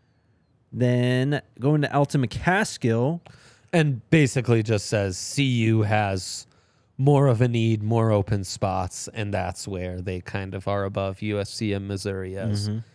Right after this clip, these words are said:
Speaker 2: the immediate place for him.
Speaker 1: Uh, best fit, Colorado for Alton McCaskill.
Speaker 2: Yep.
Speaker 1: Colorado has been linked to McCaskill, and it would make sense for Sanders to add talent at the position.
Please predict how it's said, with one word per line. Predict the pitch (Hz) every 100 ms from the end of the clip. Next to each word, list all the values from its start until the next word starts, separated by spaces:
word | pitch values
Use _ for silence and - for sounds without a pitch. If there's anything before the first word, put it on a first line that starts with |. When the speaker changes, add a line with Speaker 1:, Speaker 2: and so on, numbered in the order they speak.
| _ _ _ -
Speaker 2:
the |
immediate | 104 98 95 95 -
place | 98 92
for | - 98
him. | 78 92 _ _ _ _ _ _
Speaker 1:
Uh, | 113 113 113 117 117
best | 107 127 -
fit, | - 156 -
Colorado | - 131 131 127 143 170
for | - 113
Alton | 98 113 113
McCaskill. | 107 - 117 123 - 139 160 _
Speaker 2:
Yep. | 104 101 - _ _ -
Speaker 1:
Colorado | 131 131 131 131
has |
been | 113 123
linked | 123 123
to | 131
McCaskill, | 120 127 123 - 131 123
and | 117
it |
would | 113 117
make | 113 107
sense | - 117
for | -
Sanders | 107 117 117 117 117
to | - -
add | 110 113 101
talent | - 110 113 113
at | 107 107
the | -
position. | 104 113 113 123 120 110